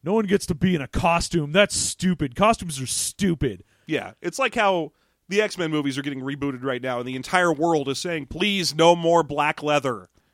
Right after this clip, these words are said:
Speaker 1: Yeah, just stop having our superheroes run around in,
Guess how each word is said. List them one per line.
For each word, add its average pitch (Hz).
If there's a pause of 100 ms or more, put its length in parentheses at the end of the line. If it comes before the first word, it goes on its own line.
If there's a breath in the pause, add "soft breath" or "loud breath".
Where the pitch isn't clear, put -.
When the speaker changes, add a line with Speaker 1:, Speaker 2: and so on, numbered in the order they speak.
Speaker 1:
Yeah, 151 (100)
just 214 (360)
stop 208
having 196 (140)
our 170
superheroes 170
run 170
around 160
in, 143